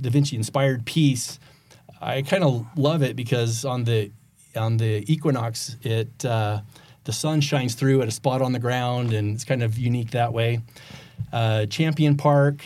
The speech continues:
has an Olympic flame to go with its theme of champions. And, uh, right now,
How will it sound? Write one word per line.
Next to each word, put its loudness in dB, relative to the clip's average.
has 0
an 0
Olympic 0
flame 4
to -2
go -2
with -4
its -10
theme -2
of -4
champions. 2
And, 0
uh, 0
right 2
now, 2